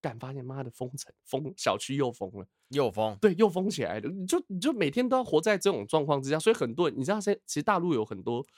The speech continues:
Speaker 1: 很多的那个，这个我没有很确切的这个情报，但我觉得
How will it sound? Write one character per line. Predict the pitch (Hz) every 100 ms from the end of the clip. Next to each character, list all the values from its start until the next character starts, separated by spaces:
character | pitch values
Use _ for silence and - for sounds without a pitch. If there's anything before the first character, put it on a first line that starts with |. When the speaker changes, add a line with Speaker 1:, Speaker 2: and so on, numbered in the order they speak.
| _ _ _
Speaker 1:
很 | - 110
多 | 147 151
的 | 123
那 | 131
个， | 107 62 50 _ - - _ -
这 | 277
个 | 190
我 | - 113
没 | 131
有 | 165
很 | 110 92
确 | - 123
切 | 120
的 | 107 90
这 | -
个 | 95
情 | - -
报， | - 80
但 | 139
我 | 104 90
觉 | 92
得 | 85